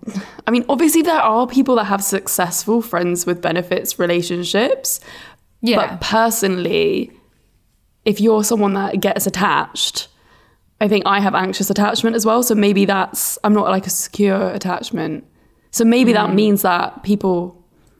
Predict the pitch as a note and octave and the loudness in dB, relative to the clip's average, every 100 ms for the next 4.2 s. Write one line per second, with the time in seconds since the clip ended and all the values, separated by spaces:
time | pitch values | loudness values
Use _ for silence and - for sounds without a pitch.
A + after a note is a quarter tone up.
0 | - G3+ A#3 A#3+ A3+ G#3 G3 F#3+ A3 G#3+ | -8 0 2 2 2 0 0 0 -2 -2
1 | A3 C4 - F3 - D#3 D3 D3+ F3+ E3+ | -4 -4 -6 -6 -4 -2 -2 -4 -6 -6
2 | E3 D#3+ E3 - _ _ - - F#3 F3 | -6 -8 -10 -14 _ _ -20 -10 -4 0
3 | F3+ F3 - - - F3 F3 F3 F#3 E3 | 0 0 -6 -8 -10 -6 -4 -4 -4 -4
4 | F#3 | -8